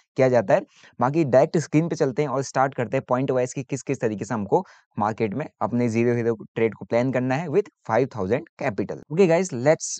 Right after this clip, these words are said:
start with my first point। वो ये है कि आपको जब मार्केट में आप आ रहे हो तो आपको सिर्फ दो एक्सपायरीज पे ही फोकस रखना है।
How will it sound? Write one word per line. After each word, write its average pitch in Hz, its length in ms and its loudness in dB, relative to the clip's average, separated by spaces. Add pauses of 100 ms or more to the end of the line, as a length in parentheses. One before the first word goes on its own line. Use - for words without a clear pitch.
(140)
start 135 340 2
with 135 160 -2 (120)
my 117 140 -4
first 151 360 2
point। 123 260 -2 (220)
वो 147 100 2
ये 165 200 4
है 147 180 0
कि - 200 -14 (160)
आपको 151 500 0
जब 165 180 0
मार्केट 117 420 -2
में 147 140 -4
आप 139 220 -2
आ 101 140 0
रहे 113 120 -2
हो 117 80 -6
तो 131 100 -6
आपको 123 240 -4
सिर्फ 147 220 -8
दो 113 200 -2
एक्सपायरीज 113 520 -4
पे 117 100 -6
ही 131 80 -4
फोकस 107 420 -8
रखना 95 200 -4
है। 107 100 -4